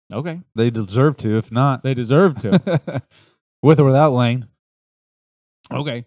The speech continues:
Speaker 1: Well, I
Speaker 2: Monster Magnet
Speaker 1: the
Speaker 2: will be
Speaker 1: Monster
Speaker 2: at,
Speaker 1: Magnet
Speaker 2: in my basement.
Speaker 1: it would be at the Newport, and man, would I love to see that. But again, the common theme here, not coming to Columbus.
Speaker 2: But maybe to a town near you.
Speaker 1: Maybe to a town near you. Look it up.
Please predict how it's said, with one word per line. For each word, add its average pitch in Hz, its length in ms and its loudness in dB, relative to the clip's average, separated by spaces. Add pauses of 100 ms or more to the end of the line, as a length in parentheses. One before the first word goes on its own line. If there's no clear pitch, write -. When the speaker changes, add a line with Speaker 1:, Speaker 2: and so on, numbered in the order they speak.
Speaker 1:
Well, 147 260 -2
I 160 220 0
Speaker 2:
Monster 143 460 0
Magnet 120 340 0
Speaker 1:
the 196 100 4
Speaker 2:
will 190 60 2
be 214 60 4
Speaker 1:
Monster - 240 2
Speaker 2:
at, 214 40 -2
Speaker 1:
Magnet 170 340 -2 (240)
Speaker 2:
in 117 140 -2
my 110 100 -2
basement. 110 500 -4 (140)
Speaker 1:
it 180 200 0
would 151 160 -2
be 190 140 4
at 160 80 -2
the 131 80 0
Newport, 143 560 4
and 113 440 -6
man, 143 340 -2
would 123 120 0
I 123 80 0
love 120 220 -4
to 110 80 -10
see 127 180 -6
that. 113 320 -6
But 120 240 -4 (880)
again, 170 440 -2 (520)
the 147 180 2
common 165 280 0
theme 175 180 2
here, 135 300 0
not 139 460 -2
coming 143 220 -8
to 139 60 -12
Columbus. 131 520 -12 (1040)
Speaker 2:
But 151 240 0 (240)
maybe 123 320 0
to 123 160 -2
a 110 60 0
town 107 300 -4
near 98 220 -4
you. 85 300 -6
Speaker 1:
Maybe 175 300 0
to 160 120 -2
a 147 60 -2
town 147 240 -4
near 139 100 -4
you. 139 300 0
Look 131 240 -4
it 131 80 -8
up. 127 260 -6